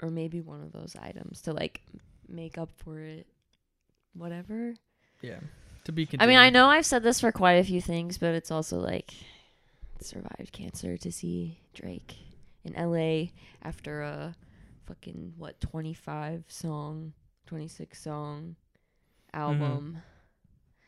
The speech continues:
Speaker 1: Out like a light. Like, I gotta see that in person, you know what I'm saying? <laughs> Like, concerts, let alone rap concerts, move me. And I love Drake, and there's just so many, uh, the Migos, like, how many songs, like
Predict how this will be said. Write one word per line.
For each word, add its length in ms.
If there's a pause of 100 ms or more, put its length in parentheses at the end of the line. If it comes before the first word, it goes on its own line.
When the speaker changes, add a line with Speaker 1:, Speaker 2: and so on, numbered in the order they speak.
(1600)
Speaker 1:
Out 200
like 140
a 80
light. 300
Like, 140
I 100
gotta 180
see 140
that 140
in 100
person, 420
you 100
know 60
what 160
I'm 80
saying? 240 (420)
<laughs> 380 (640)
Like, 260
concerts, 800 (240)
let 160
alone 300
rap 300
concerts, 600 (240)
move 340
me. 280
And 120
I 60
love 240
Drake, 420
and 380
there's 140
just 180
so 180
many, 320
uh, 140
the 160
Migos, 580
like, 200
how 180
many 180
songs, 560
like 360